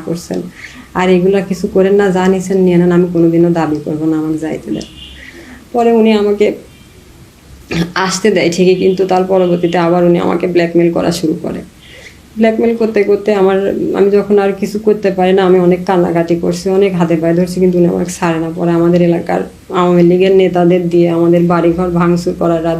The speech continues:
বারোটার পরে। অনেক ছেলে পেলেন যে আমার মা, আমার বাচ্চা, আমাদের গায়ে হাত দেয়, বাড়ি ভাঙে, গেট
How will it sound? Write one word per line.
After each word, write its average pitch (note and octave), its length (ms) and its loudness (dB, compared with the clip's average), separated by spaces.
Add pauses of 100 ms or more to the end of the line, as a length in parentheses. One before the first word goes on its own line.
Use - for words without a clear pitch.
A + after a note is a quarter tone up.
বারোটার E3+ 480 -4
পরে। - 160 -10 (760)
অনেক G#3+ 300 2
ছেলে G#3 220 2
পেলেন F#3 440 2
যে F3+ 240 0
আমার F3 340 2
মা, E3+ 440 0
আমার E3+ 240 2
বাচ্চা, F3 500 0
আমাদের F#3 600 0
গায়ে F3 300 0 (120)
হাত E3 240 -4
দেয়, E3 320 -2 (160)
বাড়ি E3+ 300 0
ভাঙে, E3+ 360 0
গেট E3+ 240 -2